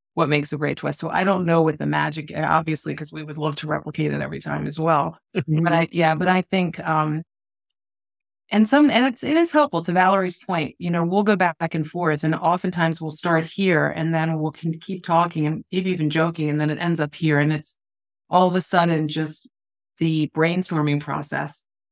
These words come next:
Speaker 1: and the back and forth, I think, that comes up with that. So do you have any
Speaker 2: And, you know, and, and I think the other thing about a twist is that a, a lot of it is perception and what you, how you, s-, how you try to steer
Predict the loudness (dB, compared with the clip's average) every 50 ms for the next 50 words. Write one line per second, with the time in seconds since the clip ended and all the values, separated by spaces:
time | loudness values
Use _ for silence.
0 | _ _ -2 -2 0 2 0 0 0 -2 -4 -4 -2 -2 -2 -2 -2 -4 -4 -4
1 | -4 -6 -6 -8 -6 -4 -4 -4 -4 -8 -10 -10 -14 -16 -8 -8 -6 -6 -6 -10
2 | -14 _ -10 -6 -4 -2 -2 -4 -6 -8 -12 _ _ _ _ _ _ _ _ _
3 | _ _ _ _ _ _ -8 -2 0 0 0 2 2 2 2 2 2 2 2 0
4 | 0 0 -2 -2 0 2 2 2 2 2 2 0 2 4 6 6 6 4 2 0
5 | 0 -2 0 0 0 0 0 -2 -6 -6 -4 -2 -2 0 -2 -4 -6 -6 -4 -4
6 | -4 -2 0 0 0 0 -2 -4 -4 -4 -4 -4 -2 -4 -2 2 2 2 2 2
7 | 2 0 0 0 0 0 -2 -4 _ -4 -4 0 0 -2 -2 -2 -4 -2 -2 -2
8 | -2 -4 -8 _ _ _ _ _ _ _ _ _ _ 0 0 2 2 0 0 2
9 | 2 0 0 0 -2 -2 0 2 2 2 2 0 -2 -4 _ _ _ _ _ _
10 | _ _ _ -18 -8 -4 -2 0 0 0 0 -2 -4 -4 -6 -10 -12 -14 _ _
11 | _ -8 -4 -2 -2 -2 -2 -2 -4 -6 -6 -8 -6 -4 0 2 2 2 0 -2
12 | -4 -8 -10 -10 -8 -2 0 2 2 2 2 0 0 -2 -4 -6